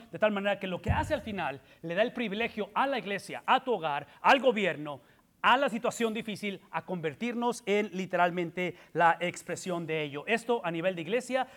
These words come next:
sería el buscar el qué, de qué se trata, por qué hacemos lo que hacemos, sí, hablar acerca de que el por qué es la misión de Cristo, la iglesia. Sí, otra vez, eh, no estoy en contra de orar por la voluntad de Dios, pero la voluntad de Dios es Cristo. No es más,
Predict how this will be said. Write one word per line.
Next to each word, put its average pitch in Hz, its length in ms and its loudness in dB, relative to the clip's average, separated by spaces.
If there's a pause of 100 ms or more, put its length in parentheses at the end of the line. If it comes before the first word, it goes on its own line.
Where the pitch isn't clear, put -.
sería 190 480 0
el 165 140 -2
buscar 180 340 -2
el 151 180 -6
qué, 220 220 2
de 180 100 -8
qué 190 100 -8
se 220 120 -4
trata, 214 360 0 (120)
por 170 100 -8
qué 190 80 -2
hacemos 208 320 -2
lo 208 80 -4
que 214 80 -8
hacemos, 214 380 -4
sí, 254 200 -6 (160)
hablar 165 300 2
acerca 196 400 0
de 175 160 -6
que - 80 -6
el 175 120 -4
por 160 200 -8
qué 233 420 -2
es 165 120 0
la 202 80 2
misión 202 320 -4
de 196 100 -6
Cristo, 208 420 -6
la 147 120 -8
iglesia. 202 420 -4 (140)
Sí, 196 240 -10
otra 202 160 -2
vez, 208 240 -2
eh, 185 100 -10
no 185 80 -4
estoy 208 160 -6
en 220 80 -6
contra 220 240 -6
de 196 60 -2
orar 185 180 -2
por 202 100 -6
la 180 60 0
voluntad 160 300 -6
de 196 80 -2
Dios, 196 180 -8
pero 170 140 -12
la 156 80 -10
voluntad 151 340 -10
de 254 60 -8
Dios 214 180 -14
es 190 100 -16
Cristo. - 360 -18 (1300)
No 190 100 -2
es 202 80 0
más, - 320 -4